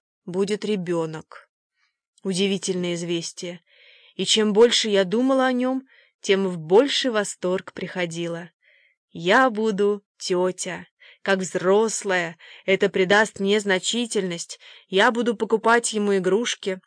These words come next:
разрешу играть в своем кукольном домике. Буду следить, чтобы мой котенок Кристофер случайно не поцарапал его. Примерно через неделю я перестала думать обо всем этом.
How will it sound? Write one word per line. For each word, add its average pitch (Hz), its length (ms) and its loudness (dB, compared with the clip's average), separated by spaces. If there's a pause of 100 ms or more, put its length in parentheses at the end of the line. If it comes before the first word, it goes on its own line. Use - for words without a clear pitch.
(140)
разрешу 220 540 2
играть 240 300 4
в - 60 -10
своем 202 380 2
кукольном 214 500 -2
домике. 214 540 -2 (1080)
Буду 262 280 6
следить, 254 480 2
чтобы 233 380 4
мой 262 200 6
котенок 240 520 4
Кристофер 247 680 0 (240)
случайно 262 540 4
не 247 120 4
поцарапал 220 600 2
его. 185 400 -4 (600)
Примерно 208 480 4
через 180 320 -2
неделю 277 540 0 (300)
я 302 200 4
перестала 214 600 4
думать 202 360 0
обо 180 160 -2
всем 220 360 -2
этом. 185 420 -2